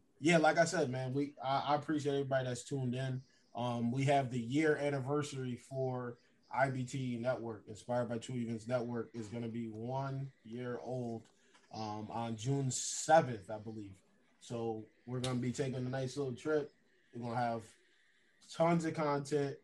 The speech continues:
We might try to get two months worth of content out of that weekend. Um,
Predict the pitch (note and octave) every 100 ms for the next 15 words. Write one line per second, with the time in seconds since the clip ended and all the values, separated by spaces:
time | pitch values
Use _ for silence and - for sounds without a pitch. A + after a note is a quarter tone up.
0 | _ - A#2 C#3 C3+ A2 C#3 B2+ A#2+ B2+
1 | A2+ - D3+ C#3 C#3 C3 B2+ B2+ A#2+ A2
2 | C3+ B2+ A#2+ B2 A#2 - _ _ _ A#2
3 | B2+ B2 B2 A2 B2 C3 C#3 C3 B2+ -
4 | G#2+ A2+ A2 A2 G#2+